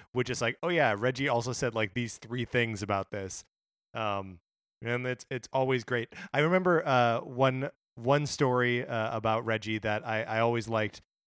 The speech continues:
was, uh, some of the I G N guys were at Nintendo's offices, um, shortly after the, uh, the three D S came out. And, uh, you know, it was just like, it was an interview about a,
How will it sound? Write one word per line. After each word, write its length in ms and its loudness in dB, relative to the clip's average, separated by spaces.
was, 340 -2
uh, 200 -2
some 180 -2
of 80 -8
the 480 -2
I 140 -2
G 180 -2
N 140 -4
guys 360 -2
were 360 -2
at 280 -6
Nintendo's 440 -6
offices, 680 -4
um, 460 -6
shortly 380 -2
after 240 -6
the, 240 -6
uh, 160 -6
the 120 -12
three 200 -8
D 160 -2
S 180 -2
came 180 -4
out. 260 -4
And, 400 -2
uh, 440 0
you 120 -12
know, 80 -6
it 40 -6
was 100 -6
just 120 -6
like, 140 -4
it 100 -4
was 160 -6
an 80 -10
interview 320 -2
about 240 -2
a, 220 -6